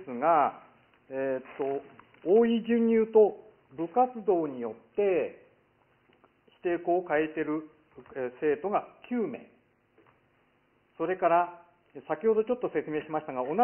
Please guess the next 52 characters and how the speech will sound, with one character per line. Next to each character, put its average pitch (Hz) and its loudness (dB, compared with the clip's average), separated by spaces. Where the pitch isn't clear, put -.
じ 190 -6
く、 147 -6
え 123 -2
ー、 - -
転 254 -2
居。 - -4
え 131 -8
ー - -20
っ - -20
と、 127 -6
住 214 -2
所 175 2
は 135 4
変 127 -2
わ 151 4
っ - -16
た 185 -4
け 175 -6
れ 131 -4
ど 120 -8
も、 156 -2
前 147 -2
の 127 -8
学 107 -6
校 143 -6
に 202 -8
そ 147 -12
の 131 -10
ま 131 -4
ま 143 -4
卒 143 -14
業 143 -4
ま 190 -2
で 208 -4
い 117 -16
る 196 -10
と 160 -2
い 117 -4
う 104 -10
こ 226 -10
と 240 2
で 214 2
許 185 -6
可 151 -4
し 123 -8
て 143 -8
い 123 -6
る 135 -10
の 143 -8
が 190 -4
三 170 -2
名。 104 -10